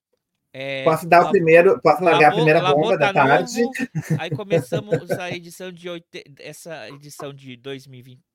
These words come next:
Speaker 1: e quatro, que é sobre, a edição é de dois mil e vinte e três, vem ao ar em dois mil e vinte e quatro. É... Vai já querer meter uma fofoca aí, Léo? Me-, manda ver, antes
Speaker 2: Ai,
Speaker 1: da gente
Speaker 2: eu preciso falar, eu vou ser cancelado pelo Barbie fandom agora, mas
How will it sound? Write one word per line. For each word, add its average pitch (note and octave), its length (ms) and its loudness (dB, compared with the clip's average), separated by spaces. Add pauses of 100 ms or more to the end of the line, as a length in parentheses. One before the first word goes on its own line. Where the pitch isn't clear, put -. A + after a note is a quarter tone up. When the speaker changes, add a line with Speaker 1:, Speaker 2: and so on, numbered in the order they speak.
(380)
Speaker 1:
e D3 40 -20
quatro, D#3+ 460 -12
que - 80 -18
é B2 40 -16
sobre, - 300 -20 (840)
a A2+ 100 -18
edição B2+ 380 -16
é B2+ 60 -18
de A#2+ 140 -20
dois A#2+ 280 -14
mil B2 120 -18
e - 20 -18
vinte C3 220 -20
e - 40 -20
três, C#3 460 -16 (340)
vem B2 280 -14
ao A#2+ 160 -10
ar A#2 280 -10
em B2 160 -20
dois A#2+ 220 -18
mil A#2 80 -20
e A2 40 -20
vinte A#2 160 -20
e - 60 -20
quatro. D#3 440 -16 (480)
É... C3+ 580 -8 (840)
Vai F3+ 220 -8
já G3+ 160 -10
querer F#3 200 -12
meter F3+ 280 -14
uma F3+ 180 -10
fofoca D#3 520 -14
aí, D#3+ 240 -10
Léo? A2+ 340 -16
Me-, C#3 240 -18
manda E3 320 -12
ver, A2+ 200 -16
antes C3+ 160 -10
Speaker 2:
Ai, C#3+ 80 -6
Speaker 1:
da C#3 80 -10
gente C3+ 260 -20 (200)
Speaker 2:
eu E3+ 140 0
preciso G3 380 -4
falar, F#3+ 240 4
eu E3+ 60 4
vou G3 80 0
ser A#3+ 160 -6
cancelado G3+ 800 0
pelo D#3+ 260 -2
Barbie D3 460 2
fandom C3 720 -2
agora, B2 380 -2
mas A#2+ 180 -6